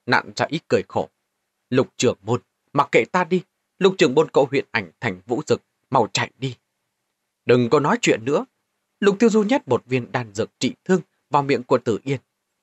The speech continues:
Lại một con khôi lỗi lao lên, khôi lỗi hành động, bí văn trên bầu trời kết nối với nhau, lại một trảo ấn chụp xuống. "Long ảnh tý." Trong phút nguy cấp,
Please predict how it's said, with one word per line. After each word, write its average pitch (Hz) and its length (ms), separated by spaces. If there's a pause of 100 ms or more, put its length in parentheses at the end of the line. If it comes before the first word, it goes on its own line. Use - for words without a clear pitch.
(240)
Lại 165 140
một 156 200
con 123 220
khôi 113 140
lỗi 117 280
lao 127 220
lên, 120 200 (420)
khôi 220 120
lỗi 202 180
hành - 260
động, 104 160 (340)
bí 151 180
văn 135 160
trên 110 260
bầu 95 240
trời 95 240 (100)
kết - 220
nối 139 140
với 185 240
nhau, 135 180 (280)
lại 135 140
một 117 240
trảo 101 140
ấn 139 280
chụp 113 220
xuống. 160 280 (600)
"Long 117 340
ảnh 117 180 (120)
tý." 170 220 (720)
Trong 107 200
phút 156 200
nguy 120 140
cấp, 208 220